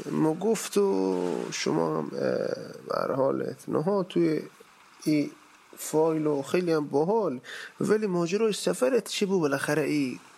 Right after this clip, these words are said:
بندهٔ خدا آرتور پلایمس و این سف-، مسیری که بنا هست طی بکنی، ما هم دویی به کجا رسی؟ کارت به ما بگم، ما منتظریم که ببینیم ادامهٔ مسیر چی تو کا بود. این به قول خود قربان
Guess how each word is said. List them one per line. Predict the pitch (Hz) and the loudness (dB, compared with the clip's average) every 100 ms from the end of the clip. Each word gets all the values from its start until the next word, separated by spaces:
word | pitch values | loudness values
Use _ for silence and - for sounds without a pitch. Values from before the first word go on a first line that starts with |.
| - - - - - | -20 -20 -18 -6 0
بندهٔ | - - - | 0 0 -4
خدا | - 131 151 147 143 - - - - - - | 0 0 2 0 -2 -8 -18 -20 -20 -20 -8
آرتور | 127 127 127 127 123 - | -2 -2 -2 -4 -4 0
پلایمس | 123 131 151 175 - | 0 2 0 -2 -2
و | 76 | 0
این | 71 | 0
سف-، | - - 123 127 | -2 -4 -2 0
مسیری | 127 - 180 143 | 0 0 2 2
که | 139 123 | 0 0
بنا | 120 151 | 2 0
هست | 143 127 - - - | 0 -4 -6 -8 -6
طی | - 202 180 | 0 0 0
بکنی، | 139 - 139 202 | -2 0 0 2
ما | 165 | 2
هم | 135 196 196 | 2 0 0
دویی | 131 143 220 185 117 - - - - - | 0 2 2 0 0 -6 -20 -20 -20 -10
به | 120 120 | -2 -2
کجا | 127 - 196 277 220 | -2 0 2 2 2
رسی؟ | 175 - 202 | 0 -4 -4
کارت | - 269 262 180 | 0 0 2 0
به | 151 | 0
ما | 160 147 | 2 2
بگم، | 135 131 147 | 2 0 0
ما | 175 | 0
منتظریم | 147 143 143 165 185 214 202 | 0 0 2 0 2 2 2
که | 190 | 0
ببینیم | 196 202 208 208 - | -2 0 0 0 0
ادامهٔ | 131 139 135 143 147 | 0 2 2 2 2
مسیر | 147 165 180 - 180 | 2 0 0 0 0
چی | - - | -2 -2
تو | 160 | 0
کا | 170 - 294 | 2 0 0
بود. | 214 175 127 | 2 2 2
این | 165 | 0
به | 156 | 0
قول | - 180 165 | 0 0 0
خود | - 185 | -2 -2
قربان | - 160 202 220 202 156 | 0 0 2 0 0 -2